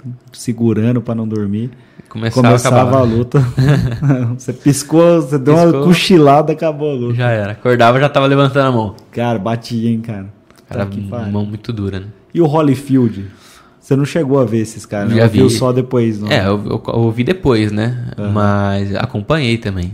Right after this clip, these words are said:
Speaker 2: Holyfield também sinistro, né? Ganhou do Tyson, né?
Speaker 1: É.
Speaker 2: Perdeu a orelha pro Tyson.
Speaker 1: É. É, eu acho que foi meio sacanagem que
Speaker 2: É.
Speaker 1: fizeram com o Tyson, né? Deixaram
Speaker 2: É.
Speaker 1: ele preso e tal.
Speaker 2: É, é que
Speaker 1: Mas também aprontou também,
Speaker 2: É,
Speaker 1: né?
Speaker 2: aprontou, não foi só isso, né?
Speaker 1: É.
Speaker 2: Também, não foi só isso. Mas só que, é, não, não dá pra,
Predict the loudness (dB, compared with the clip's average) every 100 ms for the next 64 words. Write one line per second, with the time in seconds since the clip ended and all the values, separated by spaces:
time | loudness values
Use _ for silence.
0 | -12 _ -6 -4 -4 -4 -6 -6 -8 -8
1 | -6 -6 -6 -6 -10 -8 -10 -10 -4 -4
2 | -2 -4 -4 -4 -6 -8 -12 -12 -18 -16
3 | -6 -2 0 2 0 -2 -6 -6 -8 -8
4 | -8 -6 -2 -2 -4 -12 -14 _ _ _
5 | _ _ -4 -2 -2 -2 0 4 4 2
6 | -2 -2 -2 0 2 0 -2 -2 0 0
7 | -2 -8 -6 -6 -6 -10 -12 -12 -10 -4
8 | -2 0 0 0 2 2 2 0 -2 -10
9 | -12 -14 -14 -14 -4 0 0 0 -2 -4
10 | -6 -8 -10 -6 -6 -6 -6 -8 -8 -10
11 | -6 -8 -6 -6 -4 -6 -4 -4 -2 -2
12 | -2 -4 -6 -6 -4 -4 -4 -6 -10 -8
13 | -6 -6 -6 -4 -6 -6 -16 -16 -10 -4
14 | -4 -4 -4 -4 0 0 0 -4